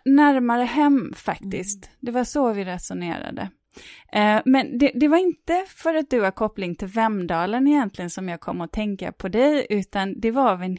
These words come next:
Speaker 1: helt annan orsak. Och det var nämligen så här att när vi skulle packa inför resan så lyckas min man, ehm,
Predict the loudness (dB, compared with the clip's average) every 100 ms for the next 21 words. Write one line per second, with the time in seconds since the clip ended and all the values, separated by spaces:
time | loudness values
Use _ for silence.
0 | -2 2 2 0 -4 -4 -4 -4 -6 -4
1 | 2 2 0 -2 -2 0 -2 -4 -6 -20
2 | -20 _ 2 6 6 4 2 -4 -4 -4
3 | -6 -10 -10 -6 -6 0 -2 -2 -10 -6
4 | -6 -6 -6 -4 -6 -6 -8 -8 -12 -20
5 | -20 -20 _ -4 0 0 -2 -4 -4 -4
6 | -6 -6 -2 0 0 0 -4 -8 -10 -8
7 | -6 -4 -6 -8 -10